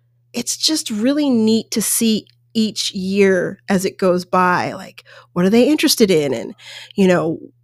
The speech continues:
what's happening in their lives? And two of them are married and, you know, just to see what's going on with them. And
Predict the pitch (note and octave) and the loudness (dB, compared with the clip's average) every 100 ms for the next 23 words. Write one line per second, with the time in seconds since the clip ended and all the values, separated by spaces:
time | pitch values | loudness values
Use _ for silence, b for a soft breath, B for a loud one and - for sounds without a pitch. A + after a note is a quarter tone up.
0 | _ E3+ F#3 D3+ F#3+ G3+ - G3+ A#3+ C4 | _ -14 -12 -10 0 0 2 -2 2 4
1 | C4 C4 B3+ B3 A#3 A#3+ A3+ F3+ D#3+ E3+ | 6 6 8 6 6 6 6 4 2 0
2 | C3+ C#3+ B B - - A3+ A3 A#3 A#3 | -4 -6 B B -4 6 8 8 6 6
3 | A#3 A#3 A3 A#3+ A#3 G3+ F#3 F3+ D3+ C#3+ | 6 6 6 6 6 6 4 2 0 -2
4 | E3+ B B B - G3 F#3 F3+ C#3+ - | -6 B B B 0 4 4 2 0 -4
5 | - _ G3+ - A#3+ A#3 - - _ - | -8 _ -8 2 2 2 -2 -8 _ -4
6 | B3 - - A#3+ B3 A3+ F#3+ - G#3 F#3+ | -2 0 0 2 2 2 0 0 2 4
7 | F#3 F#3 F3+ F#3 G3 F#3 F#3 F#3 F3+ - | 4 2 2 2 2 4 4 4 2 2
8 | F3+ E3+ D3+ D#3+ | 0 2 0 -2